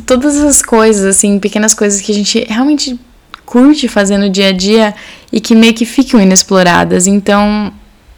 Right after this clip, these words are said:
quando a gente se sente meio sem saída, perdido, "Meu Deus, escolhi o caminho errado", tem tanto espaço pra explorar novas coisas que a gente gosta, e eu sinto que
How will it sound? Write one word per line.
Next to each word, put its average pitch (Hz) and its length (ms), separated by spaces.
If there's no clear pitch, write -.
quando 220 160
a 226 60
gente 226 140
se - 120
sente 208 480
meio 196 160
sem 202 220
saída, 190 760
perdido, 190 720
"Meu 202 140
Deus, 196 300
escolhi 190 240
o 190 40
caminho 190 320
errado", 196 480
tem 226 180
tanto 262 260
espaço 233 680
pra 208 140
explorar 196 440
novas 196 360
coisas 196 340
que 196 120
a - 20
gente 190 280
gosta, 185 680
e 220 80
eu 190 160
sinto 196 240
que - 180